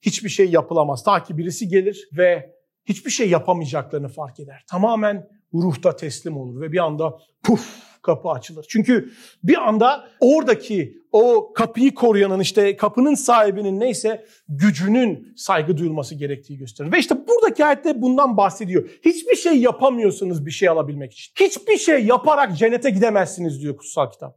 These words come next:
Ancak ruhta zayıf olduğunuz zaman, ruhta yoksul olduğunuz zaman, kendinizin günahın içerisinde olduğunuzu fark ettiğiniz zaman işte o zaman Tanrı bizlere lütfediyor.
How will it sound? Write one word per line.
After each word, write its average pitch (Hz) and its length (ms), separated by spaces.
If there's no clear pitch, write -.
Ancak 233 560
ruhta 190 640
zayıf 175 400
olduğunuz 147 380
zaman, 143 220
ruhta 185 300
yoksul 185 360
olduğunuz 156 360
zaman, 143 260
kendinizin 208 960
günahın 214 380
içerisinde 170 560
olduğunuzu 139 400
fark 151 280
ettiğiniz 143 280
zaman 147 160
işte - 160
o 175 140
zaman 143 440
Tanrı 156 300
bizlere 131 500
lütfediyor. 131 540